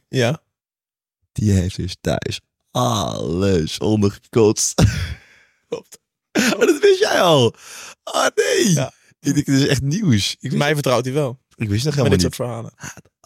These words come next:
Speaker 2: alles ondergekotst.
Speaker 1: Hm, kan gebeuren.
Speaker 2: En zijn moeder ook van: "Ja, je komt er maar op één manier achter, hè?"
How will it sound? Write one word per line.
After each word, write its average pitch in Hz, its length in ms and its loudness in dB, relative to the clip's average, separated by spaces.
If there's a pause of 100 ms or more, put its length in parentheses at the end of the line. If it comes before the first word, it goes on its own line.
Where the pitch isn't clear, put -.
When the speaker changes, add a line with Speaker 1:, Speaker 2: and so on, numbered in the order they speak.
(260)
Speaker 2:
alles 98 240 0
ondergekotst. - 880 -4
Speaker 1:
Hm, 220 140 -10 (100)
kan 240 160 0
gebeuren. 214 360 0 (420)
Speaker 2:
En - 140 0
zijn 104 100 2
moeder 101 200 4
ook 101 80 2
van: 101 140 2
"Ja, 117 160 2 (680)
je - 100 -20
komt 87 120 -2
er 90 60 2
maar 90 80 4
op 90 80 2
één 110 140 4
manier 127 240 4
achter, 139 240 0
hè?" 123 80 0